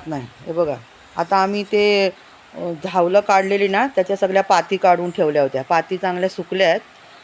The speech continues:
आता बघा, हे दोर काढतात आहे सगळं. हे बघा, आणि मस्त त्याची आता झाडू बनवणार.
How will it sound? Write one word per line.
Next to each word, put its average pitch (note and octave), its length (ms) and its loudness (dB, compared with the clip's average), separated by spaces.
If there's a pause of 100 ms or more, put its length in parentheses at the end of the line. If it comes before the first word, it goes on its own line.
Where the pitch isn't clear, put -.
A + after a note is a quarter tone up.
(140)
आता E3+ 200 -4
बघा, F3 200 2
हे E3+ 140 0
दोर E3 280 -4
काढतात D3+ 440 0
आहे D3 100 -4
सगळं. C#3 360 -8 (840)
हे D3+ 100 -12
बघा, C#3+ 220 -8 (260)
आणि E3 120 -8
मस्त E3+ 360 -6
त्याची F3+ 380 -4
आता F#3 160 -2
झाडू E3+ 320 -2
बनवणार. D3 460 -2